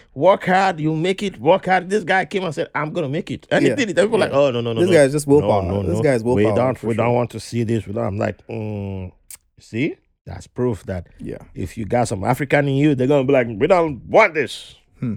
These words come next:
Speaker 1: 'Cause, you know, Cristiano got some African. He don't drink alcohol. He don't got no tattoos. They're like, "Oh, no, no."
Speaker 2: Oh, I didn't know that.
Speaker 1: Well, how you gonna be Portuguese? You ain't got African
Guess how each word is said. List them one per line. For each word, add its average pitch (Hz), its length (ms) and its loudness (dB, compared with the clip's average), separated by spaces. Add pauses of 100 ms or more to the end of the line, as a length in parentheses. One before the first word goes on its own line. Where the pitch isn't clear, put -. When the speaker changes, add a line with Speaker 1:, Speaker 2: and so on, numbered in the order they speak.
(100)
Speaker 1:
'Cause, - 200 -20
you 98 80 -18
know, 92 280 -14
Cristiano 180 300 -10
got 95 160 -10
some 82 160 -18
African. 87 320 -10
He 98 80 -2
don't 110 160 0
drink 95 160 -8
alcohol. 87 560 -10 (400)
He - 80 -14
don't 104 140 -4
got 98 180 -6
no 98 80 -6
tattoos. 95 560 -10
They're 80 140 -8
like, 71 180 -10
"Oh, - 180 -10 (240)
no, 78 60 -18
no." 78 300 -18
Speaker 2:
Oh, - 40 -8
I - 60 -8
didn't 190 200 -4
know 165 100 0
that. 139 180 -10 (380)
Speaker 1:
Well, 277 200 -12 (280)
how - 140 -2
you 262 80 -2
gonna 190 160 0
be 170 60 0
Portuguese? 147 440 -2
You 123 80 0
ain't 131 100 -2
got 120 140 2
African 85 420 -8